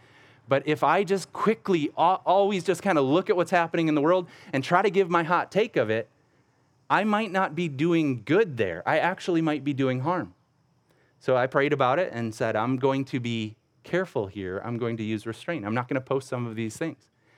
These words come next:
because I feel that God is calling me to play the long game. I don't wanna burn up relational capital r-, right now if I can pastor a people for a long haul and see a, a greater amount of good and a greater amount of change happen than if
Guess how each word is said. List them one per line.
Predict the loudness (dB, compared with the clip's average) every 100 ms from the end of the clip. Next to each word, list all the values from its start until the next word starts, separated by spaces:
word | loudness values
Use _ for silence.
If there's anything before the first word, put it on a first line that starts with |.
| _
because | -8 -2 2
I | 2
feel | 0 -2 -2
that | -2 -2
God | -2 0
is | -2
calling | -4 -4 -2 -4
me | -6
to | -4
play | -4
the | -2 -2
long | -2 -2
game. | -4 -6 -12 _ _ _ _ _ -6
I | -2
don't | 0
wanna | 0
burn | 0 0 0 2
up | 0 -2 -8 _ _
relational | -2 0 0 -2 -6
capital | 0 -2 0 0 0 -2 -10
r-, | -12 -2
right | -2 -2
now | -2 -2 -4 -8 _ _ -8
if | -6 0
I | -2
can | -2 -4 -4
pastor | -2 -2 -2 -2 -2
a | -2
people | -6 -4 -4 -4
for | -2 -2 0 -2 -4
a |
long | 0 0 0
haul | -2 0 -2 -4
and | -8
see | -4 -2 -2
a, | -4 -12 _ _
a | -8
greater | -2 2 4 4 2
amount | 2 2 0 0
of | 0
good | 0 0
and | -2 -4
a |
greater | 0 0 0 0
amount | -2 -2 -2
of | -4
change | -4 -4 -4
happen | -4 -6 -6 -12 -14 _ _ -2
than | 0
if | 0